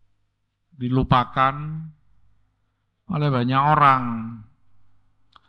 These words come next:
Salah satu adab penting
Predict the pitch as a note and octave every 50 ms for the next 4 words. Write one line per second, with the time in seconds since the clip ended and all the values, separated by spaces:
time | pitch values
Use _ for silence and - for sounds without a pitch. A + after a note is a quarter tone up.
0 | _ _ _ _ _ _ _ _ _ - - D#3 D#3+ F3 F3 E3 D3+ - D#3+ D3
1 | C#3+ - - D3+ C#3+ C#3 C#3 C#3 C3+ C3+ C3 - C3+ C#3 C3 C3 C3+ A#2+ - C3+
2 | B2 B2 A#2+ - D#3 D3 D#3 D#3+ E3 E3+ E3+ E3+